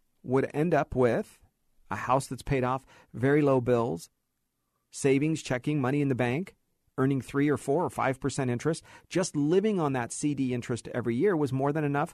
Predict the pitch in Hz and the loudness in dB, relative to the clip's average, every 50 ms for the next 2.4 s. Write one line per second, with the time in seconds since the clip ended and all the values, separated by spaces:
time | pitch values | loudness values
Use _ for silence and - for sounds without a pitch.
0 | _ _ _ _ _ - - 143 147 147 - 131 131 143 151 139 - - 139 135 | _ _ _ _ _ -2 0 2 2 2 0 0 -2 -2 -2 -2 -2 -4 -4 -4
1 | - 160 - - 156 - 247 262 220 139 101 101 104 - 101 104 - 156 147 - | -4 -6 -8 -8 -8 -8 -8 -6 -6 -4 -6 -6 -6 -6 -6 -6 -4 -6 -6 -4
2 | 190 165 190 247 208 131 92 95 | -4 -4 -4 -4 -4 -6 -8 -10